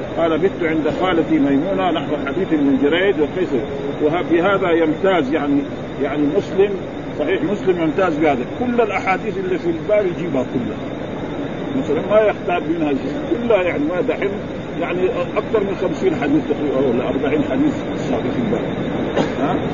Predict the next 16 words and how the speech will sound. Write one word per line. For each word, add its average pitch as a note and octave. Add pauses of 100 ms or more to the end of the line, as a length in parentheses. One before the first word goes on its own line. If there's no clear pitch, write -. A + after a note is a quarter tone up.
(220)
ف-، D#3+
فهذا F#3+
إيش F#3+ (200)
يقول؟ D3 (120)
ثم G3+ (540)
أسنادها F#3+
مختلفة. D#3 (720)
ها؟ - (460)
فهذا F3+
لا G#3
يسمى F3+
تكرار D#3
يعني C#3
بالنسبة C#3+
لعلم C3
الحديث. B2